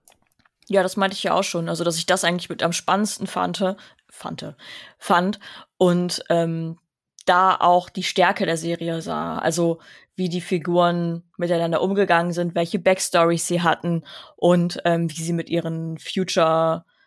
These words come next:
Selves oder, ähm, Future Verwandten umgegangen sind. Ähm, ja, das fand ich sehr gut. Und auch jetzt, wenn man jetzt metamäßig denkt, dass es halt auch gewisse Vorbilder sein könnten, dass da auch mal andere Themen,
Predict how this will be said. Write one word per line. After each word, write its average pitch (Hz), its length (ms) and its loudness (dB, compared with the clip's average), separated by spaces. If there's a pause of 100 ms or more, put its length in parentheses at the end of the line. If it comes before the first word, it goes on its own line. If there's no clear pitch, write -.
Selves 165 640 2
oder, 165 560 2 (120)
ähm, 160 240 -6
Future 160 500 -4 (180)
Verwandten 165 520 -2
umgegangen 170 640 0
sind. 170 300 -2 (400)
Ähm, 165 500 0 (600)
ja, 190 160 6
das - 180 -4
fand 226 160 2
ich 226 80 0
sehr 208 120 0
gut. 285 220 0
Und 160 120 -4
auch 175 260 0 (140)
jetzt, 175 340 -2
wenn 196 80 4
man 190 160 4
jetzt 175 280 -6
metamäßig 190 1080 0
denkt, 165 340 -4
dass 165 160 -8
es - 140 -12
halt 156 280 -2 (380)
auch 151 260 2
gewisse 151 460 -6
Vorbilder 202 580 2
sein 170 300 0
könnten, 165 500 -2
dass 170 180 -4
da 175 180 4
auch 165 120 0
mal 170 200 2
andere 185 380 2
Themen, 175 440 0